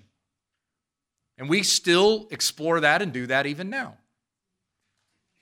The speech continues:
And there are ways in which the church, even in America, desperately needs reformation.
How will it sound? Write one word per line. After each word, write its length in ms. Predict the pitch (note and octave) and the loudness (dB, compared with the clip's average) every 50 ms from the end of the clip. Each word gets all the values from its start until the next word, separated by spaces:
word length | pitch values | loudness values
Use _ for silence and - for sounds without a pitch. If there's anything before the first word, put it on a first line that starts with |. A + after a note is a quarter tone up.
| _ _ _ _ _ _ _ _ _ _ _ _ _ _ _ _ _ _ _ _ | _ _ _ _ _ _ _ _ _ _ _ _ _ _ _ _ _ _ _ _
And 120 | A#2+ A#2+ B2 | -10 -4 0
there 200 | C#3+ E3 G3 G3 | 2 4 4 6
are 220 | F3 F3 E3+ F3 | 6 6 4 4
ways 540 | D#3+ E3 E3 F3 F#3 F#3+ F#3+ F#3+ E3 - - | 4 4 4 4 6 4 4 4 2 2 0
in 220 | - D#3+ C3+ C3 | 0 -2 -6 -2
which 280 | C3 D3 E3 D#3 - - | -2 0 0 0 -2 -4
the 80 | C3+ A#2+ | -6 -4
church, 320 | - D#3+ E3 D#3 - D#3 | -2 -2 -2 0 -2 -4
even 200 | D#3 C#3+ C#3+ C#3+ | -6 -4 -4 -6
in 120 | C#3 C3+ | -6 -6
America, 500 | B2+ A#2+ A#2+ B2 C3 B2+ A#2 - - A2 G2+ G2 F#2+ F#2 - _ | -6 -6 -4 -2 -2 -2 -4 -4 -8 -12 -14 -16 -18 -20 -16 _
desperately 560 | - C#3+ B2+ - - - A2 G#2+ G#2+ G#2 G2+ | -10 -8 -8 -8 -12 -14 -16 -16 -14 -14 -14
needs 280 | F#2+ G2 F#2+ F#2 F2 F#2+ | -14 -14 -14 -16 -14 -14
reformation. 680 | G2 F2+ F2 - F#2 F2 F2 E2+ E2 - - G2 | -14 -16 -16 -18 -20 -18 -16 -16 -16 -18 -20 -20